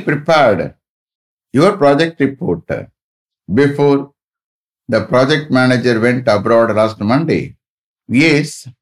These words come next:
I had prepared my project report before the project manager went abroad last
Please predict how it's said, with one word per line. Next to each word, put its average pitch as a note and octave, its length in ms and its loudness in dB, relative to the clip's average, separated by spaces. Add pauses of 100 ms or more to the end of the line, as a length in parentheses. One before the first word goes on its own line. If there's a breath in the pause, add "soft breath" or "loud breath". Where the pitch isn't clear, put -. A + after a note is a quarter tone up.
(520)
I C3+ 120 0 (140)
had F3+ 180 2 (120)
prepared C#3+ 480 0
my B2+ 100 2
project B2 460 0 (100)
report F#2 420 -4 (1080)
before B2 580 0 (880)
the G#2+ 120 0
project C#3+ 480 2
manager C3+ 540 2 (160)
went C3 420 0
abroad A2 540 2 (800)
last G2+ 300 -2